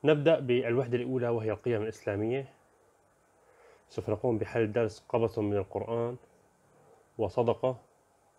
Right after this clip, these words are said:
والأخوة مواصفات ومتطلبات ومن أخلاق النبي صلى الله عليه وسلم. جدتي عليك رحمة الله.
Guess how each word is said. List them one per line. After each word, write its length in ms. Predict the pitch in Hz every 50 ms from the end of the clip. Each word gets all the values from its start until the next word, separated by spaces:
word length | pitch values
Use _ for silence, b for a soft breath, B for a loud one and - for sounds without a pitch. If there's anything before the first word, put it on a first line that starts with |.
| B B B B B B B B B _ -
والأخوة 680 | 110 110 120 117 - - 131 123 117 120 127 127 120 - - _ _
مواصفات 580 | 120 113 101 95 - 104 - - 117 113 110 -
ومتطلبات 800 | 107 107 98 - 110 98 98 98 98 98 101 110 127 143 - - _ _ _ _ _ _ _ _ _ _ _ _ _ b b b b b b b _ -
ومن 520 | 110 104 101 98 95 92 101 107 123 113
أخلاق 400 | 120 - - - 120 113 - -
النبي 460 | 117 110 107 107 101 104 117 127 135 131
صلى 260 | - - - 104 98
الله 340 | 95 95 98 104 101 95 101 95
عليه 220 | 98 101 92 101
وسلم. 420 | 101 95 - - 113 120 131 143 143 - _ _ _ _ _ _ _ b b b b b b b b b b _ -
جدتي 480 | 107 120 117 117 131 120 - 123 120
عليك 300 | 104 101 107 110 101 -
رحمة 280 | 107 104 101 - - 101 92
الله. 380 | 101 98 98 104 113 135 147